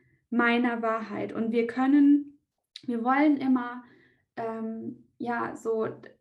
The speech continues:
handeln, dass alles toll und dass alles super und so weiter ist, aber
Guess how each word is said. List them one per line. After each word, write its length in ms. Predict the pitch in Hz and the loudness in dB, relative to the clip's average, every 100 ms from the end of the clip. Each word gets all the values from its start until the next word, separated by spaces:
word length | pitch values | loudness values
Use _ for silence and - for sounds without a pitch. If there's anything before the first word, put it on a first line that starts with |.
| _ _ _ _ _ _ - | _ _ _ _ _ _ -2
handeln, 320 | 262 262 254 | 4 4 4
dass 160 | 233 226 | 0 -4
alles 340 | - 240 - | -6 -6 -10
toll 300 | - 247 254 | -6 0 0
und 120 | 233 226 | 0 -4
dass 120 | 226 | -6
alles 320 | - 233 233 | -6 -6 -4
super 300 | 262 262 254 | -4 -2 -4
und 100 | 240 | -4
so 80 | 233 | -4
weiter 240 | 233 226 | -6 -4
ist, 220 | - 247 | -6 -4
aber 280 | - 214 214 | -4 -4 -4